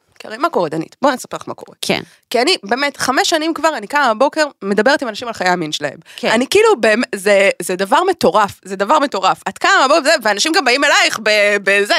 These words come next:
Speaker 1: כמו הבחור הזה, הדוד.
Speaker 2: לגמרי, מה
Speaker 1: מה
Speaker 2: מכירים?
Speaker 1: קורה?
Speaker 2: שמת לעצמך
Speaker 1: ו-,
Speaker 2: כבר כותרת?
Speaker 1: ומספרים לך דברים. ויש תסריט מיני קבוע אצל זוגות,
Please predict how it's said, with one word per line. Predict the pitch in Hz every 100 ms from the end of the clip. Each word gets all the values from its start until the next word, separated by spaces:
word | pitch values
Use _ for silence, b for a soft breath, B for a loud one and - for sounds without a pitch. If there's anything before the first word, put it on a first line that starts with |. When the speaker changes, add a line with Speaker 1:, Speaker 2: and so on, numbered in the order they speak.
| 233
Speaker 1:
כמו | 226 226
הבחור | 233 - 320 349
הזה, | 240
הדוד. | 208 254 285 240
Speaker 2:
לגמרי, | 151 175 175 156 170 233 247
מה | 170
Speaker 1:
מה | 170
Speaker 2:
מכירים? | 240 330 294
Speaker 1:
קורה? | 311
Speaker 2:
שמת | 196 196
לעצמך | 240 240 262
Speaker 1:
ו-, |
Speaker 2:
כבר | 233 320
כותרת? | 311 381 571 571 - 202 233 330
Speaker 1:
ומספרים | 359 - 285
לך | 254
דברים. | 185 170 - _ _ _ _ _ - B B B B B B _ _ -
ויש | 208 208 208 208 202 196 190 190 - _ _ 233 403
תסריט | - - 302
מיני | 269 262
קבוע | 220 185 214 214
אצל | -
זוגות, | 170 165 160 160